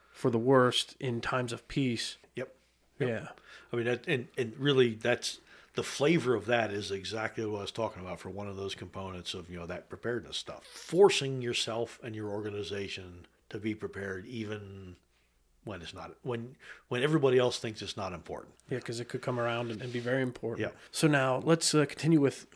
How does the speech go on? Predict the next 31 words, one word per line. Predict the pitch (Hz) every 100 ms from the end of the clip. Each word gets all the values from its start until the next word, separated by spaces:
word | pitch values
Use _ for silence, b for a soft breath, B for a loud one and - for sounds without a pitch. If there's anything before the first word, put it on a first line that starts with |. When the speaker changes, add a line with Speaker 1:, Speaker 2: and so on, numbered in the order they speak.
| -
Speaker 1:
Wolf | 143 -
Creek | 143 131
Live | 131 131 127
Edge. | 127 120 B B B
What | 151 190
are |
your | 196 185 165 160 -
future | - 175 156 151
plans | - 143 147 151
for | - 143 135
it? |
I |
think | 165
I | 165
just | 147 -
saw | 143
on | 131
social | 139 131 139
media | 131 131 123
you |
got, | 123 123 120 123
uh, | 113 107 B B B B B - -
maybe | 139 131
a | 127
new | 131
logo, | 113 123 165 175 185
I |
think | 175 196
it | 180
was, | 190 202 190
or, | 139